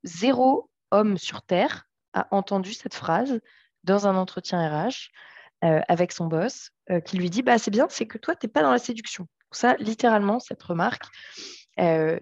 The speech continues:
n'existe que parce que, euh, on est une femme et donc, on s'attendrait à ce que on obtienne des choses par la séduction, professionnellement parlant. Voilà, donc ça, par exemple, c'est une, c'est une, euh, une situation. Ou bien, euh, «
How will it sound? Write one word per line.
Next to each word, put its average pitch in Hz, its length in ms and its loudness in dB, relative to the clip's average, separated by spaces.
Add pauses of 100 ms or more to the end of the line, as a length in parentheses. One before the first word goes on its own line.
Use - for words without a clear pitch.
n'existe 180 600 -6
que - 120 -4
parce 214 280 -6
que, - 120 -8
euh, 190 200 -2 (120)
on 185 120 4
est 180 160 -2
une 175 100 -4
femme 196 240 0
et 190 80 2
donc, 185 440 -2 (520)
on 190 80 0
s'attendrait 208 760 0
à 185 120 4
ce - 100 -10
que 190 300 -8 (320)
on 180 120 4
obtienne 196 420 4
des 202 120 4
choses 180 380 -4
par 185 180 -2
la 175 80 0
séduction, 160 540 -8
professionnellement 160 680 -4
parlant. 135 300 -10 (180)
Voilà, 180 360 4
donc 165 180 -4
ça, - 180 0
par 202 140 0
exemple, 208 240 -2
c'est - 140 -6
une, 185 200 -6
c'est 196 300 0
une, 185 280 0
euh, 151 240 -2 (120)
une 196 80 -6
situation. 170 580 -2 (440)
Ou 214 100 -2
bien, 202 640 2
euh, « 165 580 2